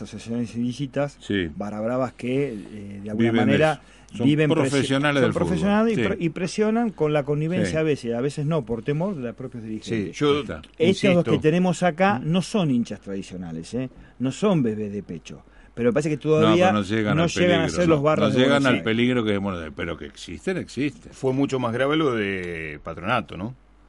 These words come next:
Speaker 3: Que le balearon la casa al presidente,
Speaker 2: Sí,
Speaker 3: bueno,
Speaker 2: sí, sí. No, no,
Speaker 3: este, el Jay Forestier
Speaker 2: hay
Speaker 3: el otro
Speaker 2: muchas
Speaker 3: día lo
Speaker 2: otras
Speaker 3: dijo
Speaker 2: cosas
Speaker 3: públicamente,
Speaker 2: más graves. Pero
Speaker 3: auxilio.
Speaker 2: debo reconocer que, este, si bien no fue, no dio resultado su idea del fútbol,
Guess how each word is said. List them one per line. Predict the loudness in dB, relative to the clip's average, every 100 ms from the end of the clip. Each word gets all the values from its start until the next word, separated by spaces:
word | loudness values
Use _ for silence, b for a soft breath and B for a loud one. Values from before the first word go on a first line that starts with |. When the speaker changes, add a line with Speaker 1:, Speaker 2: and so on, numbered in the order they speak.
| b b b b
Speaker 3:
Que | -12
le |
balearon | -8 -6 -6 -6
la | -8
casa | -10 -10
al |
presidente, | -12 -8 -4 -2 0 2 4
Speaker 2:
Sí, | 2
Speaker 3:
bueno, | 0 -4
Speaker 2:
sí, | -8 -8
sí. | -8 -4
No, | -2
no, | 0 -2
Speaker 3:
este, | -2 -4
el | -2
Jay | -4 -4
Forestier | -4 -4 -2
Speaker 2:
hay | 0
Speaker 3:
el | 0
otro | 0
Speaker 2:
muchas | 0
Speaker 3:
día | 0
lo |
Speaker 2:
otras | 0
Speaker 3:
dijo | -2 -2
Speaker 2:
cosas | -2
Speaker 3:
públicamente, | -2 0 2 2
Speaker 2:
más | 0
graves. | 0 2
Pero | 4 4
Speaker 3:
auxilio. | 4 2
Speaker 2:
debo | 4 4
reconocer | 4 4 2 2 0 0 0
que, | 0 0 0 -2
este, | -8 -10 -6 -6
si | -6 -4
bien | 0 2 2
no | 2 0
fue, | -4 -4 -2 -4 -10 _ b b b b b b -10
no | -8 -2
dio | 0 0
resultado | -2 -4 -8 -4 -2 -2 -4
su | -6 -4
idea | -2 -2 -2
del | -6
fútbol, | -4 -4 -4 -6